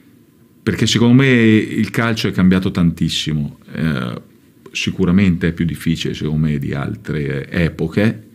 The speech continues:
per, per mille situazioni, però ci sono anche degli strumenti d'allenamento che probabilmente una volta non avevano e quindi non potevano magari, eh, gli stessi giocatori, eh, poter esprimere il massimo del,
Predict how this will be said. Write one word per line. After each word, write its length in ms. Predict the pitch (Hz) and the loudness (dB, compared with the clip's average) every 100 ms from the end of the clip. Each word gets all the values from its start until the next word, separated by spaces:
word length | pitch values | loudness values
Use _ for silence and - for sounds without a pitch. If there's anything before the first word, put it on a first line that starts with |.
| - - - - _ _ | -20 -20 -20 -20 _ _
per, 440 | - 71 71 - - | -4 -4 -4 -8 -10
per 160 | - 85 | -2 4
mille 340 | 85 92 82 | 8 8 6
situazioni, 880 | 73 - 82 82 - 80 90 98 104 - - - | 0 -4 -6 -4 -2 0 2 2 2 -2 -18 -10
però 200 | - 104 | -6 -4
ci 120 | 92 90 | -2 -2
sono 340 | - 82 78 | 0 2 2
anche 680 | 78 82 76 76 71 69 - | 2 0 0 -4 -4 -4 -6
degli 220 | 73 80 | -4 -2
strumenti 1040 | 80 - 85 87 87 85 76 78 76 76 73 | -2 -2 2 2 2 0 -2 -4 -2 -4 -4
d'allenamento 760 | 76 80 78 80 92 92 92 85 | -2 0 0 2 4 4 2 -2
che 100 | - | -4
probabilmente 640 | - 73 71 76 85 80 | -8 -8 -4 0 0 0
una 140 | 78 | -2
volta 300 | 76 78 76 | -2 -4 -4
non 160 | 78 76 | -6 -4
avevano 720 | 78 85 92 85 85 87 - - - | -2 0 2 2 0 0 -4 -12 -12
e 140 | 78 | -10
quindi 640 | - 82 76 78 76 73 - - - - - | -2 0 2 0 -2 -2 -6 -12 -20 -18 -6
non 420 | 85 80 76 71 - | 0 2 2 -2 -4
potevano 440 | 85 85 90 85 | -4 0 2 4
magari, 640 | 82 80 85 85 85 80 80 | 2 2 0 2 2 2 0
eh, 420 | 82 - 69 52 | -2 -4 -6 -6
gli 100 | 82 | -6
stessi 320 | 80 82 80 | -4 -2 -2
giocatori, 760 | 78 76 82 - 90 90 90 85 - - - - - | -4 -4 -6 -2 0 2 2 -2 -6 -20 -20 -12 -2
eh, 260 | 90 76 | -2 -2
poter 320 | - 90 104 95 | -2 0 2 2
esprimere 720 | 90 - 95 98 98 87 85 | 0 0 2 4 4 4 2
il 100 | 80 | 4
massimo 540 | 82 82 - 80 78 | 2 2 0 -2 -2
del, 460 | 76 73 73 73 | -4 -6 -6 -10